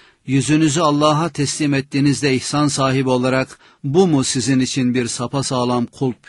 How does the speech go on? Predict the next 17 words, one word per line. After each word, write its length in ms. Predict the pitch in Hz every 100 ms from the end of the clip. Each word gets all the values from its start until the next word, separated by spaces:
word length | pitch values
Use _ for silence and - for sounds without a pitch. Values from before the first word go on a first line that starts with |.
| 120
yani 280 | 127 127 127
urvetül 540 | 131 123 123 - 117
vüska 420 | 117 - 143 170
idi? 380 | 185 170 196 196 - - -
Yoksa 380 | 135 143 - 147
siz 380 | - 151 135 - _ _ -
kasanıza, 760 | 139 139 123 123 113 131 165 - _ _ -
kesenize, 760 | 135 - 143 131 139 151 185 _ -
çevrenize, 800 | - 127 135 143 139 151 165 180 - -
hısım 320 | 135 - 175
akrabanıza, 840 | 147 147 135 139 139 123 160 190 - _
sosyal 680 | - 151 143 - 170 147 117 - _ _ _ _ _ _ _ _ -
desteğinize, 880 | 135 135 - 156 151 147 147 170 170 - -
ekonomik 560 | 143 139 156 156 175 151
mantığınıza 600 | 147 147 160 165 151 208
mı 80 | 196
güvenmiştiniz? 840 | 180 175 165 147 - 147 131